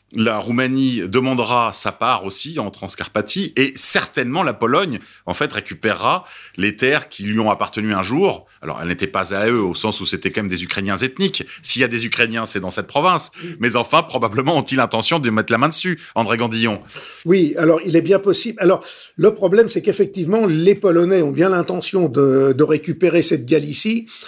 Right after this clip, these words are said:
Speaker 2: avec cette différence, c'est que les Galiciens et les Polonais se sont toujours très, très mal entendus.
Speaker 1: Oui, d'ailleurs, les, les, les, les Galiciens ont eu beaucoup à souffrir, euh, beaucoup plus à souffrir des Polonais que des Russes.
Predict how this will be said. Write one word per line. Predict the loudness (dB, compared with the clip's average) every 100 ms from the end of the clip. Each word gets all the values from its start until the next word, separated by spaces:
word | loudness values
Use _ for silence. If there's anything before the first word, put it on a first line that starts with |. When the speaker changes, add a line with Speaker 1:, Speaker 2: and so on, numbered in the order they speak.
| -6
Speaker 2:
avec | 2 2 4
cette | 2
différence, | 2 0 2 2 2
c'est | 0
que | 2
les | 0
Galiciens | 2 0 0 -2 2 2
et | 4
les | 2
Polonais | 2 4 4 2
se | 0
sont | -6
toujours | -2 0 0 -2
très, | -2 -2
très | 2
mal | 2 2
entendus. | 0 -2 2 0 0 -10 _ _
Speaker 1:
Oui, | 0 2
d'ailleurs, | 2 2
les, | 0
les, | -4 -4
les, | -4 -2
les | -2
Galiciens | -2 0 2 2
ont | 0 0
eu | -2
beaucoup | 0 -2 -4 -2
à | 0
souffrir, | 0 -6 -8 -2 -2 0
euh, | -4
beaucoup | -6 -8 -8
plus | -4 -2
à |
souffrir | -2 -6 -6
des | -6
Polonais | -4 -4 -2
que | -4 -4
des | -2
Russes. | 0 0 -2